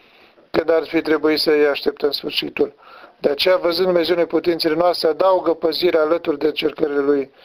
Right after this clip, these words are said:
Lovindu-i acum, El e drept și îndurător cu fiii Săi cei aleși, pentru a putea apoi să ierte pe drept. Astfel, câtă vreme a fost apăsat de întunericul din afară,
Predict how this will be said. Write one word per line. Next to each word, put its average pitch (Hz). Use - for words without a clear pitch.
Lovindu-i 156
acum, 175
El 170
e 160
drept 160
și -
îndurător 151
cu 147
fiii 147
Săi 151
cei 151
aleși, 165
pentru 170
a 160
putea 160
apoi 156
să 151
ierte 147
pe 156
drept. 151
Astfel, 185
câtă 175
vreme 165
a 156
fost 160
apăsat 156
de 151
întunericul 165
din 175
afară, 170